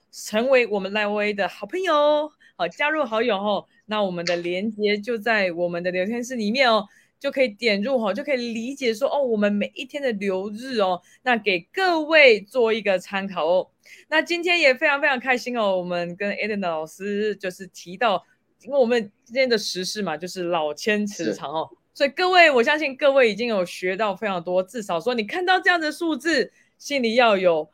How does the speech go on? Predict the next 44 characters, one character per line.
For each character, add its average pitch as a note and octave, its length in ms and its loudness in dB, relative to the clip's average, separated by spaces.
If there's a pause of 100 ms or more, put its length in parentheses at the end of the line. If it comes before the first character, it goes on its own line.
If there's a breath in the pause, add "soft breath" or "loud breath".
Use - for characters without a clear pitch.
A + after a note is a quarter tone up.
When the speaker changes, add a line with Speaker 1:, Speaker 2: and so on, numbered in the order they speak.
(160)
Speaker 1:
一 A3 140 -6
个 F3 300 2 (300)
就 G3+ 140 -4
是 E3+ 480 -6
心 C#4 240 -4
理 B3+ 80 0
准 G#3 160 4
备， A#3 280 8
就 A3 120 -6
是 G#3+ 100 -10
说， G#3 200 -4
哎， F#3+ 100 -2 (160)
可 F#3 80 -4 (200)
能 F3 280 -6
会 G#3 220 0
是 G#3+ 200 -6
看 A3 220 -6
到 A3 240 0 (220)
不 D#4 120 0
真 C#4+ 380 4
实 F#3 260 -8
的 F3+ 120 2
东 F#3+ 260 -4
西 G3 240 -4
哦。 F#3 200 -2 (360 soft breath)
好 C#4+ 120 4
哦， F#4 160 8
Speaker 2:
是。 F#4+ 80 0
Speaker 1:
那 G4 100 6
今 F#4 200 -4
天 G4 120 0
我 E4+ 80 0 (100)
们 C4+ 160 0
的 - 60 -14
直 C4 220 -8
播 D4+ 240 0
时 A3+ 240 -10
间 B3+ 180 0
也 G#3 140 0
差 B3+ 260 -4
不 C4 160 -2
多 B3 180 6
了 A3+ 120 4
吼， A3 220 0